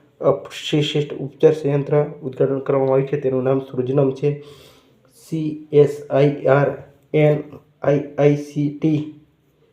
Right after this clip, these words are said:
દ્વારા વિકસિત કરી છે. મિત્રો, બીજાની જેમ મને કલાક કલાકનું પ્રકરણ હોતું નથી ને આપણે સાદા સિમ્પલ વ્યક્તિ હોવાથી ટેબલ ઉપર પ્રકરણ રાખતા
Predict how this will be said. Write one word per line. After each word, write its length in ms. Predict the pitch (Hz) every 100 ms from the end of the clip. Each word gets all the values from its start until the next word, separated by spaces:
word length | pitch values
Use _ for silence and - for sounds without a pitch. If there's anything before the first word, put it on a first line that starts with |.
| _ _ _ _ _ _ _ _ _ _ 143
દ્વારા 480 | 123 131 143 143 - - - _ _ _ _ -
વિકસિત 440 | 127 139 - 139
કરી 400 | 131 120 127 123
છે. 360 | - - 110 98 - _ _ _ _ _ _ _ _ - - -
મિત્રો, 480 | 127 - 117 117 - - - _ _ _ _ _
બીજાની 360 | 135 127 135 131
જેમ 180 | 131 127
મને 240 | 123 127
કલાક 360 | - 127 127 127
કલાકનું 340 | 127 123 120
પ્રકરણ 400 | 120 123 123 110
હોતું 280 | 120 120 127
નથી 220 | 127 131
ને 60 | -
આપણે 300 | 117 123 120
સાદા 320 | - 127 117
સિમ્પલ 400 | - - 120 117 - - 113
વ્યક્તિ 260 | 120 - 123
હોવાથી 220 | 120 123
ટેબલ 400 | - 120 123 123
ઉપર 240 | 120 120 - - - -
પ્રકરણ 320 | 123 123 -
રાખતા 380 | 113 - - 123